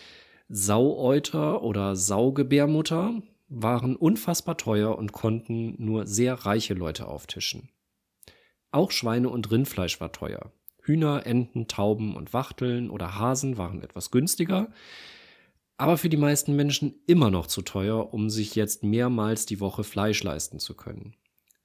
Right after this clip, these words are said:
Eingelegter Fisch war vergleichsweise günstig, Schnecken und Würmer übrigens auch.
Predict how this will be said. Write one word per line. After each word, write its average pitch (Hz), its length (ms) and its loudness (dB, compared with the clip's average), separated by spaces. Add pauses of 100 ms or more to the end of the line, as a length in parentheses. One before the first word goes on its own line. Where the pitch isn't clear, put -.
(140)
Eingelegter 120 580 2
Fisch - 460 0
war 107 240 0
vergleichsweise 92 640 -6
günstig, 160 560 0 (380)
Schnecken 143 440 0
und 113 220 -4
Würmer 101 300 2
übrigens 104 500 -4
auch. - 320 -8